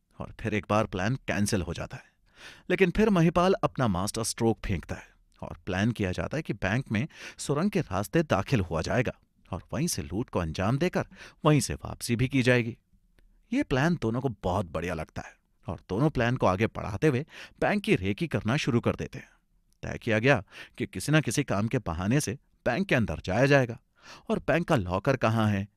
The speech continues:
स्ट्रॉन्ग रूम कहाँ है, इसका पता लगाया जाएगा। अब चूंकि सुरंग खोदनी थी,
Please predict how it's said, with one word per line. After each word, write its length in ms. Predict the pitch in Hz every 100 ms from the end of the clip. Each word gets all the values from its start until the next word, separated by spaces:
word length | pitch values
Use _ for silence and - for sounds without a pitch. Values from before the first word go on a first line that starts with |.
| _
स्ट्रॉन्ग 360 | - - 156 156
रूम 160 | 160 151
कहाँ 280 | 127 120
है, 160 | 107 101 - _ -
इसका 240 | 180 - 214
पता 280 | - -
लगाया 300 | 110 85 82
जाएगा। 400 | 80 80 - - _ _ _ _ -
अब 100 | 67 _
चूंकि 320 | - 107 120 120
सुरंग 260 | 101 101
खोदनी 340 | 101 87 98 127
थी, 160 | 117